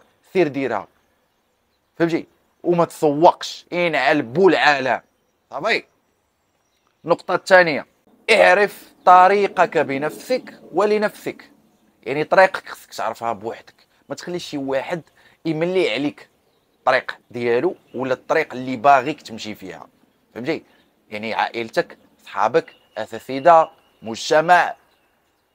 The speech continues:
فهمتي؟ طريقك انت عارفها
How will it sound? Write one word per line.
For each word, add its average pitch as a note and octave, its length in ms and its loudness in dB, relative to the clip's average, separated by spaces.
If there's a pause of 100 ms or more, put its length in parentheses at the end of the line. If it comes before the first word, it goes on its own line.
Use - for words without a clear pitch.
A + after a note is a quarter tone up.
(800)
فهمتي؟ F#3 340 -4 (180)
طريقك A#3 340 2
انت G3+ 160 -2
عارفها D#3+ 500 2